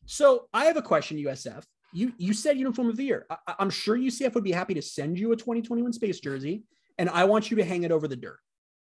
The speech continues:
Because clearly, uh, you said you would. You didn't say in your tweet a U S F uniform. You said a uniform of the year. So we'll send you, we'll send you a few. U C F has a few,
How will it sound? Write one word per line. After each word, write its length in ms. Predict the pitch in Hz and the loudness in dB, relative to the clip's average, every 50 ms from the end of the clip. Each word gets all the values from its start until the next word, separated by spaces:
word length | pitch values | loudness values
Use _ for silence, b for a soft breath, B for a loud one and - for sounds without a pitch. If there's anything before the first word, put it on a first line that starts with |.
| _ - | _ -8
Because 300 | - 160 151 - 165 143 | -8 -4 0 0 0 -2
clearly, 480 | - - - 196 196 202 196 190 196 156 | -2 -2 0 2 4 4 4 2 0 -2
uh, 100 | 139 156 | -4 -4
you 200 | 156 156 220 233 | -4 -4 -4 -2
said 240 | - - 220 220 202 | 4 4 6 6 6
you 100 | 233 269 | 4 4
would. 160 | 254 180 139 - | 4 2 2 2
You 80 | 180 | 2
didn't 180 | 196 254 285 262 | 2 2 2 2
say 220 | - 311 302 294 | -2 -2 0 0
in 60 | 285 | 0
your 100 | 269 254 | 0 -2
tweet 260 | 233 - 269 262 240 208 | -4 -6 -8 -6 -4 -2
a 60 | 202 | 0
U 120 | 202 208 208 | 2 2 2
S 120 | 196 - | 2 0
F 100 | 202 180 | -4 -4
uniform. 340 | 190 196 190 170 - 123 120 | -4 -4 -4 -4 -4 -6 -6
You 100 | 139 160 | -6 -6
said 180 | - - 185 156 | -4 -4 -4 -4
a 80 | 139 139 | -4 -4
uniform 600 | 135 135 139 139 165 185 185 175 - 180 170 170 | -6 -6 -4 -2 -2 -2 -2 -4 -4 -4 -4 -4
of 120 | 170 156 147 | -4 -6 -6
the 80 | 139 | -6
year. 180 | 135 123 113 - _ _ _ _ _ _ _ - | -6 -6 -8 -10 _ _ _ _ _ _ _ -12
So 160 | - - 156 | -6 -4 -2
we'll 140 | 143 160 202 | 2 2 2
send 320 | 208 - 262 262 269 240 220 | 2 2 0 0 0 0 -2
you, 80 | 196 | -2
we'll 140 | 175 202 226 | 0 0 0
send 180 | - 339 339 339 | 0 0 0 2
you 120 | 339 339 | 2 2
a 40 | 254 | 0
few. 300 | - - 453 440 370 - | 0 -2 0 0 0 0
U 100 | - 180 | -2 -6
C 140 | 196 - 277 | -6 -6 -6
F 60 | 254 | -4
has 160 | 269 269 233 | -4 -4 -4
a 40 | 240 | -4
few, 320 | 233 240 277 277 202 - | -6 -6 -6 -6 -8 -10